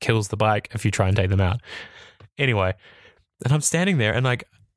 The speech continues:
I just, like, get closer. I have a look. I'll, I'll link it in the show notes. It's kind of, like, worth seeing. And the guy, whoever, I don't know exactly, had locked,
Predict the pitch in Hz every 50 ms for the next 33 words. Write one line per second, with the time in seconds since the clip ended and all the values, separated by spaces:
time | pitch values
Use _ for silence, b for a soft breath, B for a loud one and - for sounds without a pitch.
0 | _ _ _ - - 131 131 135 120 - 113 101 - - 113 - - 151 151 147
1 | - - 113 104 110 107 110 127 151 151 135 - - - _ _ - 127 123 123
2 | - 123 117 117 113 113 113 120 107 110 107 104 104 95 95 92 95 - - 110
3 | 107 - - - 107 101 104 98 98 - 104 98 98 - - - 104 95 92 95
4 | B B B B B B B B B - 135 131 127 127 123 123 - - _ _
5 | _ - 120 - 127 135 160 151 120 98 101 104 107 123 120 117 120 117 117 110
6 | 110 - - 113 117 117 113 113 110 113 113 107 104 - - 117 107 107 95 95
7 | - 107 117 123 B B B B B B B B _ _ _ _ _ - - -
8 | 131 117 117 120 135 - - -